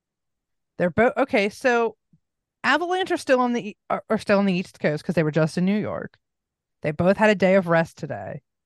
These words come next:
Penguins didn't really have to f-, play <laughs> yesterday 'cause they didn't show up. I watched the Avs kinda grind it a little bit. Eh, e-,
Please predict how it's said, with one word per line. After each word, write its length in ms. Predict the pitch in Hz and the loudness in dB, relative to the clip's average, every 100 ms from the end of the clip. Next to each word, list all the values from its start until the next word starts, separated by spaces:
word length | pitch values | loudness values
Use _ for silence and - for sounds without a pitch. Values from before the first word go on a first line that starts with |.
| _ _ _ _ _ - | _ _ _ _ _ -10
Penguins 320 | - 196 220 | -2 2 2
didn't 180 | 214 208 | 2 0
really 160 | 220 208 | 2 2
have 160 | 196 | 0
to 80 | - | -2
f-, 100 | - _ | -10 _
play 180 | 247 196 | 0 2
<laughs> 120 | 190 190 | 2 -2
yesterday 360 | - 185 185 - | -2 -4 -2 -2
'cause 120 | 226 | -2
they 100 | 185 | -2
didn't 200 | 190 214 | -4 -6
show 240 | - 170 | -6 -4
up. 220 | 175 120 - _ _ _ _ _ _ _ _ _ - | -4 -6 -12 _ _ _ _ _ _ _ _ _ -10
I 60 | 151 | -2
watched 400 | 156 180 - - | 2 2 0 0
the 60 | |
Avs 360 | 220 220 214 - | 4 4 0 -4
kinda 240 | 247 220 | -4 -2
grind 340 | 196 202 202 196 | -2 -4 -4 -6
it 80 | 156 | -8
a 40 | |
little 220 | 143 139 | -8 -8
bit. 300 | 127 127 127 _ _ _ _ _ _ _ _ _ _ _ _ _ _ _ - | -6 -6 -8 _ _ _ _ _ _ _ _ _ _ _ _ _ _ _ -16
Eh, 520 | - - - - - - _ _ _ _ _ _ _ _ _ _ - | -14 -14 -16 -18 -20 -20 _ _ _ _ _ _ _ _ _ _ -20
e-, 520 | - - 90 - | -18 -18 -18 -20